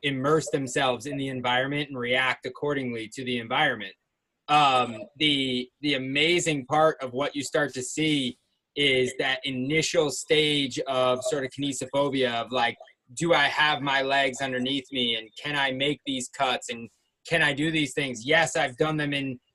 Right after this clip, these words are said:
some sort of a drill type patterning, right? Because obviously when we're building back up,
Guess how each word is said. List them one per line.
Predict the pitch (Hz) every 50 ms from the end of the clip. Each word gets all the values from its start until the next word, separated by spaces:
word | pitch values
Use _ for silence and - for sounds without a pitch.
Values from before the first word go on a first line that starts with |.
| _
some | - - 170 165 160 151
sort | - 165 156 147
of | 143 131
a | 147 143 139 127
drill | 107 - - 131 131 147 151 156 160 156
type | 156 - 151 143 135 127 -
patterning, | - 135 135 143 156 151 139 127 117 113 110 117 123
right? | 123 135 135 139 143 143 -
Because | 143 131 - 151 143 123 - - - _ _ _ _ _ -
obviously | 170 180 185 185 190 180 - - 185 175
when | 165 160 156 156
we're | 156 147 - -
building | 165 165 165 151 156 147 139 123
back | 156 143 139 135 - 151
up, | 123 113 127 -